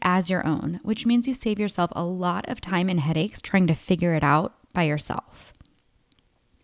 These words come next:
There's a science to marketing your business and building a brand.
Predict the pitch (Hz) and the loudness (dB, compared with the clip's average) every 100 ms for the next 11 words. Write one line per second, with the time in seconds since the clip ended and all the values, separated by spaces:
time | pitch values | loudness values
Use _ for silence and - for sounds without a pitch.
0 | - - - - _ 220 220 240 - 233 | -20 -20 -20 -20 _ -2 0 0 0 2
1 | 277 - 262 196 180 185 180 170 156 - | 2 2 0 0 0 -2 0 0 -2 0
2 | 190 214 185 170 165 165 156 - 60 50 | 0 2 2 2 4 4 4 2 0 -2
3 | - | -4